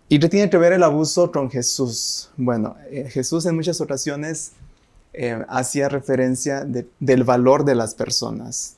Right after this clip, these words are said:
¿no? Y nosotros lo encontramos en el capítulo veinticinco de Mateo, eh, los textos famosos que todos hemos escuchado alguna vez,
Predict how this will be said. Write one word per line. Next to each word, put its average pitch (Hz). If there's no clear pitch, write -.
¿no? 135
Y 135
nosotros 135
lo 151
encontramos 135
en 127
el 117
capítulo 147
veinticinco 131
de 135
Mateo, 123
eh, 120
los 131
textos 156
famosos 143
que 139
todos 156
hemos 147
escuchado 131
alguna 123
vez, 123